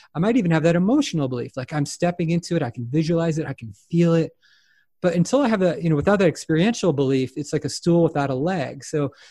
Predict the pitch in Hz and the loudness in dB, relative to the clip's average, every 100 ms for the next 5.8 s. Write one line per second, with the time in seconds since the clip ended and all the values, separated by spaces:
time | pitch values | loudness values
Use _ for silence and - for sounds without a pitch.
0 | _ _ - 190 214 214 165 156 147 - | _ _ -4 0 2 2 2 2 0 -2
1 | 175 170 170 151 165 - 143 131 151 143 | -4 0 -2 0 -4 -2 -2 0 0 0
2 | 120 160 220 147 - 127 120 139 151 165 | 0 0 0 -2 -4 -6 -4 -2 0 0
3 | 143 131 160 170 156 208 240 - 131 123 | 0 0 2 2 2 2 0 -4 -4 -6
4 | 117 _ 131 120 120 - 139 135 139 - | -8 _ -10 -10 -12 -10 -8 -6 -8 -8
5 | 127 - 180 190 _ 139 123 120 | -16 -6 -6 -6 _ -6 -6 -8